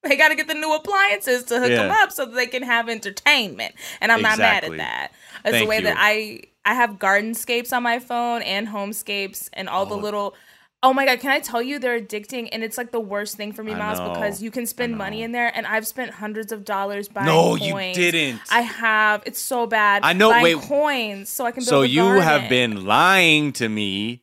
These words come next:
Speaker 2: because initially when you ad-, admitted that you have been fully ensnared by the Gardenscapes and the whole Scapes family of games,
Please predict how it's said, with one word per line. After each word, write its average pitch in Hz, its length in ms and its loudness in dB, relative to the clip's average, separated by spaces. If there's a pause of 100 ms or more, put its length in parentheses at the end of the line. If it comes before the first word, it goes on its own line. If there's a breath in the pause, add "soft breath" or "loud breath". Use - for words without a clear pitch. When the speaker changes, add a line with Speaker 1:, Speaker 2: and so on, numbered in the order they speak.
Speaker 2:
because 107 600 2
initially 123 640 -2
when 110 160 -2
you 104 200 -2
ad-, 95 300 -6
admitted 92 520 -2
that 90 260 -2
you 95 160 -6
have 87 200 -4
been 87 180 -10
fully 110 600 -4
ensnared 101 560 -4
by 92 160 0
the 87 120 -6
Gardenscapes 98 880 -4
and 92 100 -8
the 87 80 -6
whole 95 180 -6
Scapes - 540 -4
family 98 400 -4
of 82 120 -10
games, 95 500 -4